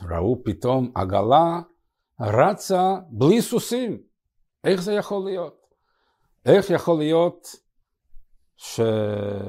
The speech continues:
שקרון ייסע בלי סוסים? אז החליטו לשלוח מישהו מהכפר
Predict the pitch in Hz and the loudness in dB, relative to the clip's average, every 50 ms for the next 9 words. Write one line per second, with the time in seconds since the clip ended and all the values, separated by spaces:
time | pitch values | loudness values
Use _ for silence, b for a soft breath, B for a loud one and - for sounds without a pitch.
0 | 101 98 95 95 92 - _ _ _ _ _ _ _ _ _ _ _ _ - - | -10 -12 -12 -14 -16 -18 _ _ _ _ _ _ _ _ _ _ _ _ -10 -4
1 | - 104 101 101 113 147 165 156 135 107 - _ _ _ _ _ _ _ _ - | -2 -2 0 4 4 4 4 2 0 -6 -10 _ _ _ _ _ _ _ _ -20
2 | _ _ _ _ _ _ _ _ _ _ _ _ _ _ _ _ - 110 107 - | _ _ _ _ _ _ _ _ _ _ _ _ _ _ _ _ -2 -2 -2 0
3 | - - - 202 190 170 120 117 123 139 190 196 - - 190 - - - 320 311 | 4 6 6 6 6 4 2 2 4 4 4 2 2 -4 -8 -6 -6 -6 -6 -6
4 | 240 - _ _ _ _ _ _ _ _ _ _ _ _ b b b b b b | -8 -10 _ _ _ _ _ _ _ _ _ _ _ _ b b b b b b
5 | b b b b b b b _ _ _ _ - - 113 110 110 110 110 113 113 | b b b b b b b _ _ _ _ -8 -2 0 2 4 4 4 2 2
6 | 110 101 - - - - - - - - - 127 - - 214 220 214 190 170 165 | 0 -2 -6 -10 -14 -16 -18 -20 -10 -2 -2 0 4 4 2 2 4 4 4 4
7 | 175 175 - - 196 135 - - - 175 175 175 165 - - 165 190 208 190 - | 2 2 -2 -4 -6 -6 -4 -2 2 4 4 4 4 2 0 -2 -2 -2 -2 -2
8 | 156 135 120 123 120 131 135 - _ _ _ _ _ _ _ _ - 104 98 92 | -2 0 0 0 0 -2 -4 -8 _ _ _ _ _ _ _ _ -12 -10 -8 -6
9 | 87 123 - - - - 226 208 175 160 165 | -6 -6 -8 -6 0 2 4 6 6 6 4